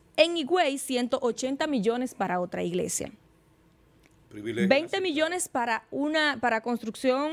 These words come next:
Speaker 1: eh, de iglesias en municipios en Puerto Plata. Veintiún millones en julio regaló a la iglesia en Samaná, a Santa Bár-, Bárbara de Samaná.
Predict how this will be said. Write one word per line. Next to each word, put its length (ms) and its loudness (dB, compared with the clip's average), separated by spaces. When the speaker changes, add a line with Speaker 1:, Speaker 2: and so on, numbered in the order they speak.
Speaker 1:
eh, 520 0
de 180 0
iglesias 580 0
en 100 4
municipios 600 0
en 120 4
Puerto 320 -2
Plata. 460 -2
Veintiún 440 4
millones 420 2
en 120 2
julio 440 2
regaló 400 0
a 60 -2
la 100 0
iglesia 580 -2
en 200 0
Samaná, 500 2
a 140 -4
Santa 300 2
Bár-, 340 0
Bárbara 420 2
de 60 -2
Samaná. 480 -4